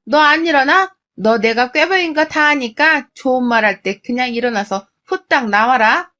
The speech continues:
어?" 라고 말이죠. 그 말을 끝으로 저는 더 시어머니의 외침을 들을 수가 없었습니다.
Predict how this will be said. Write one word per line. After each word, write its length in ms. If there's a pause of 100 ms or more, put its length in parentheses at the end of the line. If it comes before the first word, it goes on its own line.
어?" 400 (720)
라고 280
말이죠. 800 (300)
그 120
말을 320
끝으로 400
저는 440 (200)
더 300
시어머니의 600
외침을 400
들을 220
수가 280
없었습니다. 1000